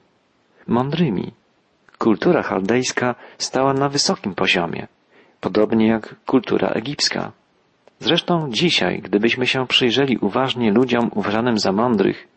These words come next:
dostrzeglibyśmy chyba nie mniej uprzedzeń,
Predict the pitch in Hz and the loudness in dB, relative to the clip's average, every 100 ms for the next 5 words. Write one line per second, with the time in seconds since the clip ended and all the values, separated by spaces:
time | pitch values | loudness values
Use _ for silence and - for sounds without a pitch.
0 | _ _ _ _ _ - - - 190 180 | _ _ _ _ _ -2 0 2 0 0
1 | 170 - 156 - 156 151 165 170 151 131 | 0 0 0 -2 -2 -2 0 0 2 2
2 | 113 - - - - 117 120 117 113 | 0 -8 -12 -6 -2 0 0 2 2